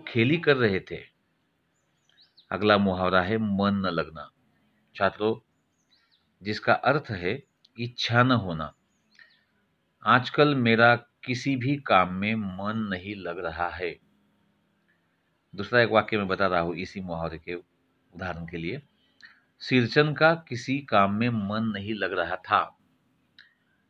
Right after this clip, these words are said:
अगला मुहावरा है मुंह लटकाना। आप कई बार नाराज हो जाते हो तो मुंह लटका कर बैठ जाते हो ना,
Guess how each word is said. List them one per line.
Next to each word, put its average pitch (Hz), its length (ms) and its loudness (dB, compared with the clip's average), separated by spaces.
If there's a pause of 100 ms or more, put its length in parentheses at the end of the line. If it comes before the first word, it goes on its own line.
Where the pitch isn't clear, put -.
(200)
अगला 117 280 4
मुहावरा 113 500 4
है 113 160 4
मुंह 123 500 2
लटकाना। 90 580 0 (1120)
आप 104 240 -4
कई 120 140 0
बार 117 280 4 (460)
नाराज 101 380 4
हो 101 100 -6
जाते 104 280 -4
हो 104 80 -2
तो 104 140 -4
मुंह 104 280 -2
लटका 104 240 -2
कर 104 160 -8
बैठ 95 240 -4
जाते 98 240 -2
हो 101 140 -4
ना, 98 200 -6